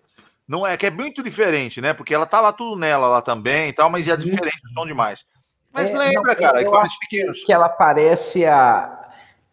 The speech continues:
Speaker 3: parece assim, né? Eu acho que a, que a ideia é a mesma da H X Stomp, né?
Speaker 1: Sim,
Speaker 2: Olha lá ela
Speaker 1: verdade.
Speaker 2: aí, olha ela aí.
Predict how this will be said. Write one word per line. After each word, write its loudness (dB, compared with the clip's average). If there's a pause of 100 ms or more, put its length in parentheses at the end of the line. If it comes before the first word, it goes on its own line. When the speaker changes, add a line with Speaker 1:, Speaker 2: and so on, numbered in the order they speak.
(360)
Speaker 3:
parece -2
assim, -14
né? -12
Eu -4
acho -4
que -6
a, -2
que -12
a 2
ideia -2
é 2
a 2
mesma -6
da 0
H -2
X -12
Stomp, -18
né? -14 (2000)
Speaker 1:
Sim, 0
Speaker 2:
Olha 6
lá 6
ela 6
Speaker 1:
verdade. 4
Speaker 2:
aí, -10 (100)
olha 4
ela 4
aí. -4